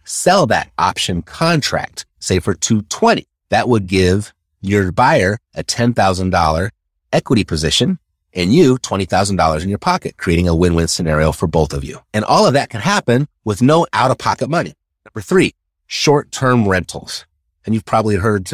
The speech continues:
of them referred to as Airbnbs or V R B Os. Those are the mega marketplaces that do the marketing for landlords to find these short-term tenants, people that come in and rent the property, say, by the night rather than by the month.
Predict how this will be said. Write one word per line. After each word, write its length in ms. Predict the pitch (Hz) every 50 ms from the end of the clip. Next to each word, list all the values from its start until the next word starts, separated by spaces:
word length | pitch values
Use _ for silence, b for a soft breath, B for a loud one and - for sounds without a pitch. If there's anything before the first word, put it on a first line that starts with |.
| - -
of 120 | - 90 90
them 180 | 104 98 95
referred 380 | 95 90 87 - - 98 92 82
to 140 | - 104 92
as 240 | 85 85 82 80 - _ _ _ _ -
Airbnbs 920 | 90 92 90 82 80 90 90 87 85 78 78 85 85 78 73 69 65 - -
or 220 | - 87 82 78 73
V 260 | 69 73 90 90 90
R 100 | 82 80
B 240 | 73 80 85 80 80
Os. 380 | 76 73 69 60 - - - _ -
Those 180 | 127 135 131
are 60 | 135
the 100 | 123 113
mega 400 | 101 107 107 113 117 117 104 101
marketplaces 800 | 92 98 98 92 87 - - - - - 85 80 78 - 82 76
that 220 | 87 80 - - B B B B B 80
do 200 | 82 101 104 98
the 120 | 98 90
marketing 520 | 85 90 90 90 95 92 - 87 85 82
for 180 | - - 92 85
landlords 520 | 82 90 92 95 95 90 80 71 73 - -
to 120 | - 92
find 360 | - - 95 90 92 90 82
these 120 | 82 78 -
short-term 640 | - - 87 80 - - - - - 78 73 78 78
tenants, 500 | - - - 101 87 73 67 - - - b b b b b _
people 300 | - 87 87 92 85 80
that 160 | 80 - -
come 200 | - - 87 82
in 180 | 82 80 82 - _ _ _ _
and 320 | - 82 80 80 80 80 78 _ -
rent 200 | 90 87 82 -
the 80 | 85
property, 480 | - - - - 87 82 - 85 80 78
say, 220 | - - 85 80
by 260 | 76 76 - 73 76
the 100 | 73 73
night 340 | 73 95 123 123 107 98 - -
rather 260 | 82 80 78 78 80
than 140 | 78 82 78
by 200 | 73 69 67 71
the 80 | 73 78
month. 320 | 92 101 80 71 _ _